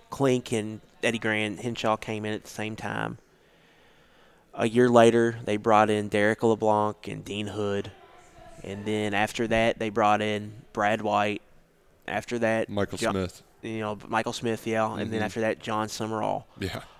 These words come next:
Speaker 1: All of these guys are making splashes at, pretty much in recruiting. When you look at Summerall with Hayes, Michael Smith got Kelvin, he-, big part of Kelvin Joseph.
Speaker 2: Mm-hmm.
Speaker 1: Now, if they get Joel Williams, it's gonna be big.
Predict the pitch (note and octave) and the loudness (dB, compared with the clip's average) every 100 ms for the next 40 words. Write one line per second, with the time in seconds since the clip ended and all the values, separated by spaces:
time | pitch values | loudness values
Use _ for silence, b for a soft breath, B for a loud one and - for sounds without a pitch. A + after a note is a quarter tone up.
0 | - - C3 D#3 D3 B2+ A2+ G#2 A#2 A#2 | -4 6 10 12 10 8 2 4 6 8
1 | G2+ G2+ - - - G#2+ G#2+ A2 - A2 | 6 2 -4 -10 -4 -2 0 -2 -4 -8
2 | - G#2+ G#2 B2+ A2 G2 G#2 F#2 _ _ | -6 2 4 2 0 -8 -10 -16 _ _
3 | B2 A2+ A2+ A2+ - A2 G2+ - B2 C#3 | -10 -6 -2 -2 -4 -6 -8 -2 0 0
4 | G#2 G#2 _ _ _ A2+ A2+ A2+ A#2 A2 | -2 -8 _ _ _ -12 -8 -4 -2 -2
5 | - A2 G#2+ - b b b - A2 A2 | 0 0 0 -4 b b b -6 -2 2
6 | A#2+ B2 C3 B2+ A#2+ A2 G#2+ G#2+ G2+ - | 4 4 4 2 0 0 0 -2 -8 -16
7 | - b b b b b b b - A2 | -20 b b b b b b b -2 0
8 | - - A#2+ A#2 - G2+ - A#2 A#2 - | 0 -2 2 2 2 -2 0 0 0 -2
9 | A#2 - _ _ _ A#2 A#2+ - B2 A#2+ | -4 -6 _ _ _ -4 -4 -2 2 2
10 | B2 B2 B2 B2+ A#2 A2+ - A#2 G#2+ F#2+ | 2 2 2 0 0 0 0 -4 -4 -6
11 | G#2 A2 G#2+ - A2+ A2+ A2 A#2 A2 A#2 | -4 -2 -4 -8 -8 -6 -2 -2 0 0
12 | B2 A#2+ A#2 A2+ A2+ G#2+ - A#2 A2 A2+ | 2 2 2 2 -2 -8 -10 -8 -6 -6
13 | G#2+ A2 A2 A2 | -4 -4 -4 -6